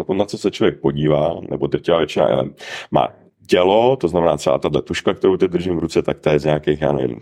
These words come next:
osmi gramů dřeva a nějaký, nějaký, nějaký uhlík je tam. Ale ta duše je, že to dřevo je jakoby zmlácený, znásilněný, přetvořený ze stromu do tady toho tvaru, který zrovna shodou okolností schodí dobře do lidský rusy a dá se s ním psát.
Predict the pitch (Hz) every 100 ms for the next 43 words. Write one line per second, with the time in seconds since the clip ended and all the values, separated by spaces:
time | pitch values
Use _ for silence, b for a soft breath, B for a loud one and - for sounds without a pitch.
0 | _ - - 78 - 87 82 76 B B
1 | - 80 82 85 67 58 - - 80 87
2 | 90 90 69 64 60 67 73 - 67 60
3 | 71 71 52 62 - 62 - 85 92 104
4 | 104 - 90 - - _ B B B B
5 | B B - 123 120 110 123 151 135 131
6 | 123 123 95 110 117 117 110 104 104 95
7 | 90 87 90 92 - 117 107 98 92 87
8 | - 104 101 98 95 95 92 87 - -
9 | 95 101 98 98 95 92 87 87 82 85
10 | - - 92 90 87 87 80 80 - 87
11 | 90 87 71 90 101 92 90 87 80 85
12 | 87 - - 82 175 82 - - 185 165
13 | 165 165 151 76 156 - 76 - - B
14 | B B - - 80 - - 76 - -
15 | 65